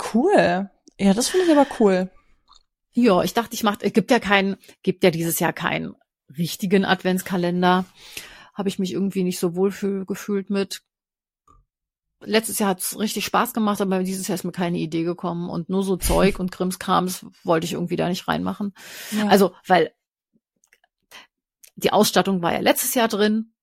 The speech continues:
Speaker 2: es muss ja da
Speaker 1: Mhm.
Speaker 2: dieses Jahr nicht wieder sein, für die, die
Speaker 1: Ja.
Speaker 2: den dann noch mal kaufen wollen. Und ja, ich find's halt auch,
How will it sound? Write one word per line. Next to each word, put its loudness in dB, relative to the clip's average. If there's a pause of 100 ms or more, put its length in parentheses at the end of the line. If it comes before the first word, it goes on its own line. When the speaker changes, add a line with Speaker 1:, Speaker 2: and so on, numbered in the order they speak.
(160)
Speaker 2:
es -14
muss -2
ja -2
da 2
Speaker 1:
Mhm. -4
Speaker 2:
dieses -2
Jahr -2
nicht -6
wieder 4
sein, 0
für -4
die, -4
die -4
Speaker 1:
Ja. 0 (200)
Speaker 2:
den -2
dann -4
noch -6
mal -2
kaufen -2
wollen. -6
Und -14 (1300)
ja, -6
ich -10
find's -10
halt -12
auch, -14